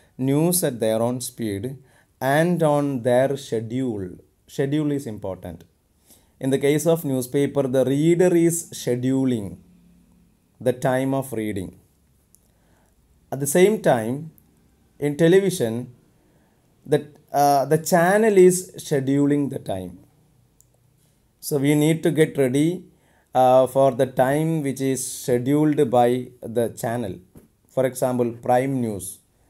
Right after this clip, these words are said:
that will be appeared on, uh, at nine o'clock in the night, I, I think so. Right? Nine o'clock. So we have to ready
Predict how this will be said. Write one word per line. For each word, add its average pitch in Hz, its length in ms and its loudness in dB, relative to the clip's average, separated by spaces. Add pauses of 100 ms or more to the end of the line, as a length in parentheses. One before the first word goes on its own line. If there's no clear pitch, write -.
(500)
that 123 260 2
will 135 200 0
be 143 220 0
appeared 131 480 0
on, 120 380 -2
uh, 113 460 -2
at 135 220 -2
nine 135 300 -2
o'clock 120 520 -4
in 110 160 -12
the 107 100 -4
night, 110 340 -6
I, 113 220 -8
I 120 40 -2
think 120 220 -8
so. - 240 -12 (1700)
Right? 123 320 -4 (320)
Nine 113 240 -4
o'clock. 92 420 -10 (920)
So 151 200 2
we 156 100 6
have 180 320 2
to 180 140 6
ready 135 580 2